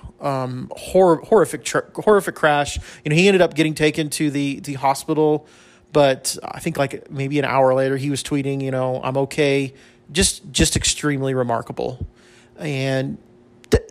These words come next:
does not mean that nascar is a hundred percent safe. You're never gonna get to that point when you're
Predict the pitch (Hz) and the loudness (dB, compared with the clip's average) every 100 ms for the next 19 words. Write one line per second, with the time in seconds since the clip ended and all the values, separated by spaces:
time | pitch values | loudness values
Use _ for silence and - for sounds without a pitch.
0 | 160 185 196 208 240 - 196 185 185 185 | 0 2 2 4 2 2 0 0 2 2
1 | 151 143 139 - - - _ _ _ _ | 4 4 2 -2 -6 -8 _ _ _ _
2 | 160 160 160 - 175 160 151 160 151 151 | 2 2 2 0 2 2 2 0 -2 0
3 | 160 156 165 151 143 139 139 165 160 147 | 0 0 -2 -2 -2 -2 0 0 -2 -2
4 | 143 123 - 139 139 139 135 139 135 | -2 -2 -2 -6 -6 -8 -8 -6 -6